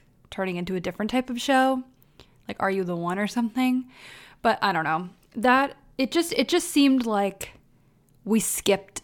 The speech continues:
a whole part that's usually really exciting to watch. And instead, they were all in their couples super fast. They, you know,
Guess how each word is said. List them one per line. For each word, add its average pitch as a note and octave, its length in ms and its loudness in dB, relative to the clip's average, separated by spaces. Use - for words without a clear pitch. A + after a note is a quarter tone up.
a A3 40 0
whole G3 400 2
part F#3 540 -2
that's F#3 260 -2
usually F#3+ 380 -2
really F3+ 320 -4
exciting - 520 -8
to G#3 140 -4
watch. F#3 540 -2
And A#3 160 8
instead, G3 680 4
they G#3 120 8
were G#3 140 6
all G3 160 4
in F#3+ 60 0
their G3 120 0
couples F#3+ 500 -2
super C#4 460 4
fast. F3+ 720 -2
They, G3+ 840 6
you A3 140 0
know, F3 420 0